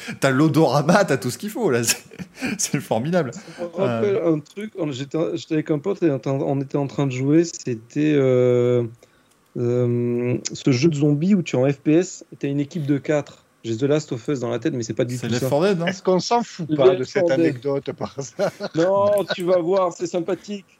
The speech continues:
Speaker 2: Left four Dead deux, on était en train de jouer, dans le noir que l'écran, mon pote à fond, et là, paf, j'ai l'alimentation qui pète, il y a un morceau qui part incandescent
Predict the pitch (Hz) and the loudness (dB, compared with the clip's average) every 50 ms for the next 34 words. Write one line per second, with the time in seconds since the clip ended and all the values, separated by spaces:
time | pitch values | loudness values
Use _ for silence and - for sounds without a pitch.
0 | _ _ - 175 220 220 220 - 214 208 190 202 190 170 160 202 202 175 156 151 | _ _ -2 0 0 0 0 -2 -4 -2 0 0 -2 -2 0 0 0 2 2 0
1 | 151 - 170 196 196 - - 233 233 220 175 160 170 165 180 190 240 247 _ _ | 0 0 -2 -2 -2 -6 -6 -4 -4 -4 -4 -2 2 2 2 2 2 -2 _ _
2 | _ _ - 139 127 160 170 170 170 175 185 196 220 240 240 240 - _ - - | _ _ -16 -8 0 2 2 2 2 2 0 0 2 0 0 -2 -6 _ -10 -8
3 | 254 247 240 240 240 - - 196 208 196 160 - - _ _ - 156 185 208 165 | -6 -4 -4 -6 -8 -8 -6 -4 -2 -2 -2 -4 -8 _ _ -8 -2 -2 -2 -2
4 | - 233 220 208 - 233 214 175 - - 220 220 247 262 254 _ _ _ _ _ | 0 0 0 0 0 -2 -4 -4 -4 -2 -2 -2 -2 -2 -6 _ _ _ _ _
5 | _ _ _ _ - 151 185 247 247 220 220 - _ _ _ _ _ _ _ _ | _ _ _ _ -2 0 0 0 0 -2 -6 -10 _ _ _ _ _ _ _ _
6 | _ _ - - 466 466 453 381 262 - - _ _ _ - 127 143 165 202 247 | _ _ -2 0 0 0 0 -2 -4 -8 -14 _ _ _ -18 -12 -4 -2 -2 -2
7 | 311 339 330 320 302 220 - - 240 - - - 277 254 196 - - 233 170 - | 0 0 0 0 0 0 0 -2 -2 -2 -2 -4 -4 -4 -4 -6 -8 -10 -10 -10
8 | _ - - 254 269 262 - - - - _ _ _ - 151 143 175 175 175 185 | _ 0 2 2 2 0 -4 -18 -20 -20 _ _ _ -14 -4 -2 0 2 2 2
9 | 190 196 196 247 285 - - - 277 269 - - 226 180 - 254 240 226 214 220 | 2 0 0 -2 -6 -6 -8 -10 -10 -10 -10 -12 -16 -12 -2 -2 0 0 0 0
10 | 226 220 - 254 247 220 247 240 226 - - 226 226 233 - - | -2 -2 -2 -4 -4 -4 -4 -8 -8 -4 -2 0 0 0 -2 -4